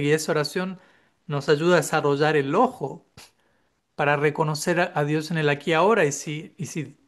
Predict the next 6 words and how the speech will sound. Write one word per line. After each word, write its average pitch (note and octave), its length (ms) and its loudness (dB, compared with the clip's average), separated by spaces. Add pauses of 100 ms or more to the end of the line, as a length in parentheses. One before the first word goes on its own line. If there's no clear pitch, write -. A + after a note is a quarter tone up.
(180)
la D3 140 -2
divinidad D3+ 420 2
desciende G#3 600 4
de E3+ 80 0
manera D#3+ 380 0
avatárica, D#3 960 -2